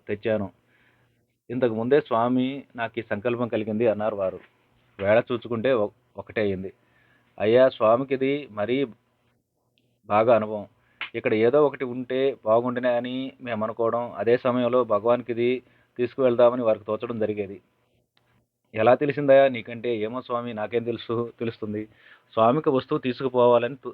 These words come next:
తోస్తుంది, తెస్తాను అంతే. మీరు అదే అనుకుంటున్న-, అను-, అనుకున్నామంటారు. ఈ చిత్రం స్వామికే తెలియాలి" అనేవారు అయ్యా, అయ్యా స్వామి. నిజంగా వారి మనసు అంత స్వచ్ఛంగా ఉంచుకునేవారు.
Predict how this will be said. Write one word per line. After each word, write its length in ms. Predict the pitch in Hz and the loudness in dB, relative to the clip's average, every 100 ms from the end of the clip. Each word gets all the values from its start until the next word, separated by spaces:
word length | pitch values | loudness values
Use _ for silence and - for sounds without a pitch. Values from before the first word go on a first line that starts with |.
| - | -8
తోస్తుంది, 460 | 113 - 113 98 - _ _ _ - | -8 -6 -8 -10 -14 _ _ _ -8
తెస్తాను 360 | 117 - 117 | -4 -2 -2
అంతే. 380 | 107 113 117 98 _ _ _ - | -2 -2 -2 -2 _ _ _ -6
మీరు 220 | 127 131 | 0 2
అదే 200 | 110 127 | 4 2
అనుకుంటున్న-, 440 | 135 123 123 120 | 0 -2 -8 -6
అను-, 260 | 95 113 120 | -4 -6 -6
అనుకున్నామంటారు. 880 | 123 127 139 131 120 101 107 101 95 _ _ _ _ - | -6 -6 -2 -2 -2 -4 -4 -6 -8 _ _ _ _ -6
ఈ 120 | 123 117 | -2 -2
చిత్రం 260 | 117 143 | 0 -2
స్వామికే 360 | 135 117 120 127 | 0 0 0 -2
తెలియాలి" 560 | 117 110 110 107 120 | -2 0 0 0 -4
అనేవారు 380 | 104 117 110 120 | -6 -6 0 0
అయ్యా, 240 | 110 110 113 | 0 -2 -4
అయ్యా 240 | 110 117 | -4 -4
స్వామి. 300 | 113 104 98 - _ _ _ _ _ _ - | -4 -6 -10 -16 _ _ _ _ _ _ -10
నిజంగా 440 | 110 110 147 170 | -4 -2 2 4
వారి 240 | 156 139 123 | 4 2 -2
మనసు 580 | 113 123 - 139 147 | -8 -10 -4 -2 -2
అంత 200 | - 113 | -6 -10
స్వచ్ఛంగా 600 | 110 101 - 123 131 131 - - | -10 -10 -8 -4 0 -2 -4 -14
ఉంచుకునేవారు. 800 | 117 - 117 107 101 95 - _ | -20 -12 -6 -2 -2 -4 -12 _